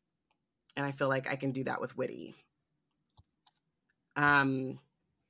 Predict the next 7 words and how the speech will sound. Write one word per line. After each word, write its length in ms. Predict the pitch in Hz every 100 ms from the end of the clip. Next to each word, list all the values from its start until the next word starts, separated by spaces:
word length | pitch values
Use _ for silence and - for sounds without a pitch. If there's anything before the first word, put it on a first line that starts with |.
| _ _ _ _ - - -
I'm 180 | 139
going 180 | 139 143
to 100 | 139
page 520 | - - 151 143 135
Russ. 760 | 120 131 127 135 - - - - _ _ _ _ _ _ _ _ _ _ _ _ _ _ _ _ _ _ _ _ _ _ _ _ _ _ _ _ _ _ _ _ _ _ _ _ _ _ _ _ 170
Just 240 | 151 -
'cause. 460 | - 117 - -